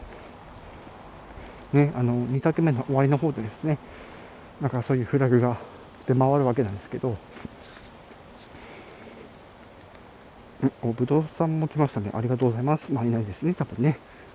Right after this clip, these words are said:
もしかしたらいるかもしれないけど。うん。いや、まあ、そんなね、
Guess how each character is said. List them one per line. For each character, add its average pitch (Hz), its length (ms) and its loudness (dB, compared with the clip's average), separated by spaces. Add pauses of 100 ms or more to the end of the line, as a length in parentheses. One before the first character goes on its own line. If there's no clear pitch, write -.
も 131 60 0
し 117 60 -2
か - 60 -12
し - 40 -14
た 123 60 -2
ら 117 40 0
い 110 40 -2
る 113 60 -4
か - 60 -4
も 120 60 0
し - 80 -8
れ - 60 -12
な 101 60 -10
い - 20 -18 (1120)
け 170 60 4
ど。 127 60 4
う - 1200 -12
ん。 - 20 4
い 131 40 4
や、 127 40 -2
ま 117 100 -2
あ、 - 20 -6
そ - 100 -2
ん 131 80 4
な 120 100 0
ね、 131 140 -2